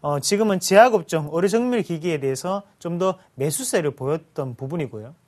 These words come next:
어, 이런 모습을 봤을 때는 '아, 바이오 제약 테마를 좀 더 끌어올리기 위한 사람들은 바로 기관이구나. 기관의 포지션이 상당히 중요한 역할을 하는구나.'라는 부분을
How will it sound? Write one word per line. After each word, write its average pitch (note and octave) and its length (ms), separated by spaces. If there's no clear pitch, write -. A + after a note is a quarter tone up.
어, G3 100
이런 D#4 200
모습을 C#4+ 280
봤을 F#3+ 380
때는 G#3+ 500
'아, D#3+ 300
바이오 B3+ 420
제약 G3 380
테마를 G3+ 400
좀 F#3 260
더 A3 220
끌어올리기 B3 540
위한 F3+ 400
사람들은 F3 720
바로 D#3 240
기관이구나. C#3+ 800
기관의 G3 320
포지션이 E3 380
상당히 F3 340
중요한 F3+ 320
역할을 C#3 240
하는구나.'라는 B2+ 840
부분을 B2+ 340